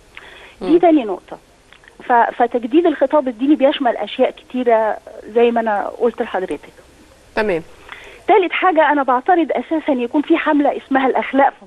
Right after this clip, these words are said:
Speaker 1: مصر. يعني دي إهانة للشعب المصري إن يتعمل حملة اسمها
Speaker 2: ليه، ليه،
Speaker 1: أخلاق.
Speaker 2: ليه حضرتك شايفاها إهانة للشعب
Speaker 1: أنا
Speaker 2: المصري؟
Speaker 1: شايفاها إهانة للشعب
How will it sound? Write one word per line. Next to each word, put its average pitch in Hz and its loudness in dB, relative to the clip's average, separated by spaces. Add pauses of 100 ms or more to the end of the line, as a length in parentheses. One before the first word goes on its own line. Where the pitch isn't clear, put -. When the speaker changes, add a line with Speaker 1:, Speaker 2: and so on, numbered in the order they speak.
Speaker 1:
مصر. - -18 (500)
يعني 233 0
دي 220 -8
إهانة 370 2
للشعب 285 0
المصري 214 -8 (640)
إن 254 2
يتعمل 277 2
حملة 330 0
اسمها 247 -6
Speaker 2:
ليه، 302 2
ليه، 349 0
Speaker 1:
أخلاق. 226 0
Speaker 2:
ليه 339 0
حضرتك 302 0
شايفاها 277 0
إهانة 277 2
للشعب 233 0
Speaker 1:
أنا 349 0
Speaker 2:
المصري؟ 370 -4
Speaker 1:
شايفاها 427 4
إهانة 339 0
للشعب 370 2